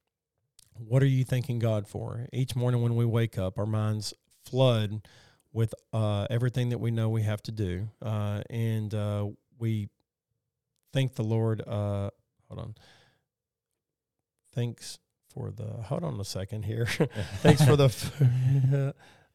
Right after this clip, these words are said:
<laughs> uh, I, this is not my devotional.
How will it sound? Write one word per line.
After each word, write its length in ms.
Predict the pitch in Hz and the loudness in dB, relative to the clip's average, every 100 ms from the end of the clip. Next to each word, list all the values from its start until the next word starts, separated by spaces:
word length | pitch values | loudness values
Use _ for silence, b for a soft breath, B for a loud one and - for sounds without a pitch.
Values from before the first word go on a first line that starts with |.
| - | -8
<laughs> 20 | |
uh, 1400 | 131 139 139 139 139 139 139 135 135 135 135 135 131 131 120 _ _ _ _ 120 | -4 -2 -2 -2 -2 -4 -4 -4 -6 -6 -6 -6 -6 -8 -10 _ _ _ _ -8
I, 400 | 127 139 143 - | -4 -4 -4 -6
this 280 | 127 147 147 | -6 -6 -4
is 140 | 113 | -6
not 260 | 131 135 - | -4 -6 -6
my 140 | 127 | -6
devotional. 640 | 127 123 131 - 101 87 | -4 -2 -2 -4 -8 -12